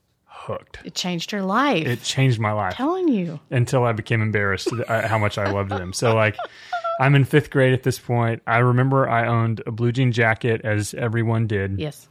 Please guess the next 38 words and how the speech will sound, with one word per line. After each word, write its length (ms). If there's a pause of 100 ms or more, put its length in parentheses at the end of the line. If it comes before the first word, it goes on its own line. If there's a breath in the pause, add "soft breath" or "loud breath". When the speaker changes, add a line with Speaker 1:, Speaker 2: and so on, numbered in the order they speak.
(220)
Speaker 1:
And 120
I 60
had 180
one 180
of 120
those 220
enormous, 840
like, 180
six-inch 720 (140)
buttons, 580
you 140
know? 220
People 300
put 200
buttons 320
on 100
their 140
blue 180
jean 160
jacket 380
of 160
New 160
Kids. 420 (420 loud breath)
And 120
I 80
wore 280
it, 140
I 140
think, 240
exactly 500
one 240
time 240
to 140
school 560 (260 loud breath)
and 180
never 280
again, 280
'cause 240